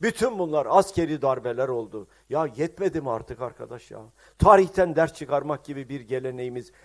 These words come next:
neden yok bu siyaset kurumunun? Böyle bir geleneğin ne olması lazım? Beraber, huzur içinde birlikte yaşayabiliriz, beraber tartışabiliriz.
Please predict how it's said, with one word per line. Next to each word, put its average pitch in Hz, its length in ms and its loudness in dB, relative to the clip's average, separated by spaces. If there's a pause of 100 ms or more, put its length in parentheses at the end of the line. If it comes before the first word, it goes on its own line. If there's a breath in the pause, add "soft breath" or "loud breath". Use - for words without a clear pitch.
neden 202 340 10
yok 269 260 10
bu 160 80 -4
siyaset 123 480 -6
kurumunun? 101 480 -16 (260 soft breath)
Böyle 190 260 12
bir 208 120 0
geleneğin 170 580 4
ne 320 40 6
olması 175 420 8
lazım? 95 260 -10 (280 soft breath)
Beraber, 175 600 10
huzur 156 400 -2
içinde 151 480 -4
birlikte 139 400 -10
yaşayabiliriz, 135 800 -8 (260 soft breath)
beraber 185 480 8
tartışabiliriz. 143 920 -4